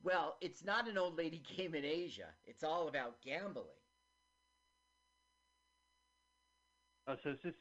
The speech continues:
Speaker 2: scene flashbacks from the first movie? No, it's
Speaker 1: No,
Speaker 2: just
Speaker 1: these are who are to come in the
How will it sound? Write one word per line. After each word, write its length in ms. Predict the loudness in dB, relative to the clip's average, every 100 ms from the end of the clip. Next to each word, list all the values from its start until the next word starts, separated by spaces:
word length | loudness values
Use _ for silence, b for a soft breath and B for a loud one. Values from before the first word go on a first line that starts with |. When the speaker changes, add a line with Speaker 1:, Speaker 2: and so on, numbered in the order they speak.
| -14 -4
Speaker 2:
scene 160 | -2 2
flashbacks 340 | 2 4 0 -2
from 100 | -10
the 60 | -6
first 200 | -6 -6
movie? 280 | -8 -8 -12 _
No, 280 | -8 -6 -4
it's 60 | -4
Speaker 1:
No, 260 | -2 -2 -4
Speaker 2:
just 100 | -6
Speaker 1:
these 380 | -6 -4 -6 0
are 380 | 4 6 4 2 -4
who 280 | -6 -2 0
are 160 | 2 0
to 160 | -2
come 400 | -12 -2 -2 -2
in 100 | -6
the 80 | -8